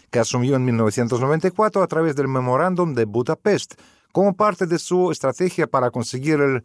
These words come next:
reconocimiento internacional de Ucrania como país independiente después de la era soviética.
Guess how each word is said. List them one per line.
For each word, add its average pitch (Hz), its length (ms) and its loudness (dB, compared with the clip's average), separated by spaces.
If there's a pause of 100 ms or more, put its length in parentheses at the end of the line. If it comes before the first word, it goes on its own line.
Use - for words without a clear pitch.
reconocimiento 139 720 0
internacional 127 600 0
de 110 80 2
Ucrania 185 460 0
como 139 320 -2 (360)
país 180 340 0
independiente 151 840 0 (280)
después 113 420 0
de 110 80 2
la 101 160 2
era 143 340 0 (120)
soviética. - 640 -4